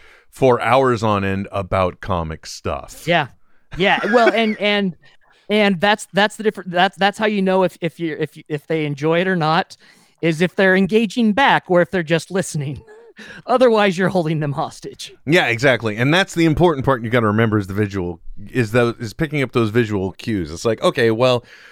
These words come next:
Speaker 1: for some reason, he hasn't looked up at this ledger, uh, for three,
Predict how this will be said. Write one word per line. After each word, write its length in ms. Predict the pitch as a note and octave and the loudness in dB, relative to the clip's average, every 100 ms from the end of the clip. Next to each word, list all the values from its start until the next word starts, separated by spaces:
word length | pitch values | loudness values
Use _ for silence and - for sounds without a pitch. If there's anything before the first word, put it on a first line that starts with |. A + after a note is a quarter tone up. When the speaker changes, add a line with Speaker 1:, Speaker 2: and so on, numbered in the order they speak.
| _ | _
Speaker 1:
for 180 | - D#3+ | 0 2
some 220 | - G#3+ | 4 2
reason, 240 | F3+ D3+ D3+ | 2 2 2
he 120 | D3 | 2
hasn't 260 | D3+ C3 | 2 0
looked 160 | C3 - | -2 0
up 100 | - | -2
at 80 | A#2 | -4
this 180 | A#2 B2 | -4 2
ledger, 560 | B2 A2 G#2 G2 D#2 | 2 2 0 -2 -4
uh, 360 | G2 F2+ F2+ E2+ - | -2 0 -2 -6 -6
for 200 | - G2 | -2 -2
three, 340 | - C3 C3 | -2 -4 -4